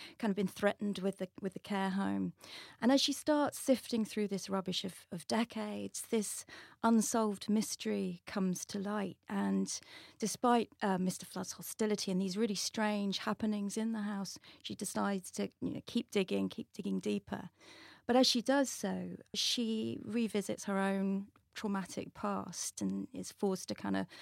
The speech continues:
look into her own history. So it's very much about these two characters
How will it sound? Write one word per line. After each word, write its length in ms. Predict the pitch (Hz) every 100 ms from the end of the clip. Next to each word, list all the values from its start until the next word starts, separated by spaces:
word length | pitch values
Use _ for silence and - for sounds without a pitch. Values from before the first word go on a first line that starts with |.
| - - -
look 220 | 214 226
into 280 | 190 180 202
her 160 | 190 185
own 140 | 180
history. 580 | 175 226 - - 190 180 - - -
So 100 | 269
it's 100 | 247
very 220 | 262 311
much 240 | 294 262 -
about 460 | 202 226 226 220 -
these 200 | 214 -
two 280 | - - 240
characters 880 | - 214 214 208 - 208 196 175